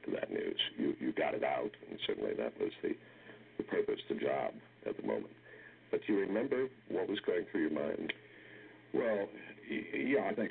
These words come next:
Speaker 2: so. Well, uh, the, you know, I think it's always so with, with us in the news business that two things happen. First of all, you're, you're struck with the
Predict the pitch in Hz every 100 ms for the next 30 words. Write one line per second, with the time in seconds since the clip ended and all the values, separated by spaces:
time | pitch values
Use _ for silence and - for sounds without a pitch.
0 | - 85 82 - - - - - 101 98
1 | 90 78 - - - - - - - -
2 | - - - - - - - - - -
3 | - 127 123 131 131 - - - - -
4 | - - 110 101 87 73 - - - -
5 | 58 57 - 60 - 64 - - - 69
6 | 65 - - - - - - - - -
7 | - - - - - - - - 120 82
8 | 67 65 131 - - 55 - - - -
9 | 73 - 67 67 71 78 73 71 69 -
10 | - 78 76 - 98 - - - - 62
11 | 60